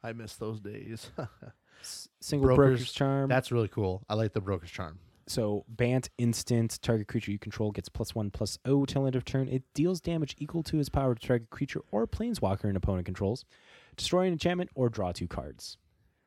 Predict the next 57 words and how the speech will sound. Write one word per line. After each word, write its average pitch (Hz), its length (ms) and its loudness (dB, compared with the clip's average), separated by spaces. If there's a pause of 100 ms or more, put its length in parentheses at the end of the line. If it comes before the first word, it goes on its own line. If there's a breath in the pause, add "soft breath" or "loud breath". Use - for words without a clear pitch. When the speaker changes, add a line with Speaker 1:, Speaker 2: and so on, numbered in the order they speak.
(420)
Speaker 1:
Very 107 240 2
versatile 123 480 4
in 113 60 0
the 107 60 -4
meta 123 200 2
that 131 100 0
we're 135 120 0
in 160 100 -2
right 117 140 -2
now. 113 120 0
Speaker 2:
Yeah, 131 120 0 (260)
and 110 80 2
especially 120 340 4
for 123 340 8
a 110 60 4
control 110 440 4
deck 98 260 2
here. 104 300 0 (240 soft breath)
So 107 320 4
their 123 160 6
gist 139 280 6
is 113 140 0
just 110 320 -2
control 120 400 2
the 120 80 2
board 95 520 6 (520)
and 110 140 2
then 107 200 4
drop 113 300 4
a, 101 380 4
a, 95 300 -2
a 104 60 -4
lock 107 320 0
whale 90 400 0
here, 87 280 -2
horned 104 280 2
lock 101 280 0
whale, 85 320 0
to - 160 -6
just 87 280 -4
then, 90 300 -6 (140)
it's - 140 -14
a - 40 -16
six - 300 -10
six - 240 -6
beater 87 480 -6 (100)
Speaker 1:
I 117 140 0
mean, 110 240 0
Speaker 2:
with 95 180 -2 (380 loud breath)
Speaker 1:
but - 120 -10
that's 123 100 -16
the 151 80 -2
best 127 220 0
part, 127 240 -2
though, 104 140 0
is, 98 120 -4
like, 101 240 -4